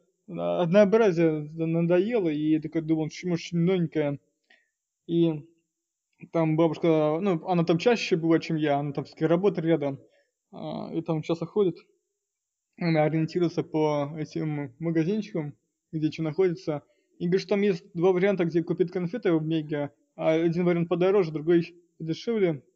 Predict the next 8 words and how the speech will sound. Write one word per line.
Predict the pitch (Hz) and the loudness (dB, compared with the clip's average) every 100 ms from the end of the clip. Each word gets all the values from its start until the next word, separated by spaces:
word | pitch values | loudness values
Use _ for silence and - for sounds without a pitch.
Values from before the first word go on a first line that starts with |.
| _ _ _ _ _ _ 170 | _ _ _ _ _ _ -10
Зашли | 156 165 165 185 | 0 0 2 0
там, | 160 147 | 0 0
где, | 160 156 - _ - | 0 0 -8 _ -4
по | 156 | 0
идее, | 156 156 | 2 2
там | 151 143 | 0 0
дорого | 151 233 214 151 | 0 2 0 -2
вроде. | 143 139 143 | 0 -2 -4